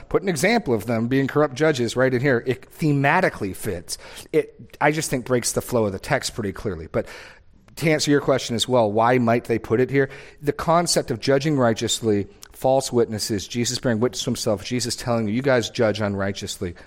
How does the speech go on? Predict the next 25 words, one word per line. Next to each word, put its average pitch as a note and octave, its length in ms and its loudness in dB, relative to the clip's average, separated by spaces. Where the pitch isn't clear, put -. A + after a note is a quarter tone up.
Oh, C3+ 80 2
thematically, G#2+ 800 -4
it's - 140 -14
perfect. - 560 -4
I A2+ 60 -8
mean, A2 120 -2
it, A#2+ 140 -2
it, - 360 -14
not A2 180 -12
perfect. - 380 -4
Thematically, C3 400 0
it F#2+ 120 -6
fits - 240 -6
well. D#2 260 -6
Just D3 220 -2
reading B2 400 0
it, - 180 -12
it's - 260 -6
clunky F2 540 -8
as G#2 180 -6
its F#2+ 220 -8
introduction G#2+ 540 -4
and, F2+ 180 -8
and F#2 100 -10
its - 220 -12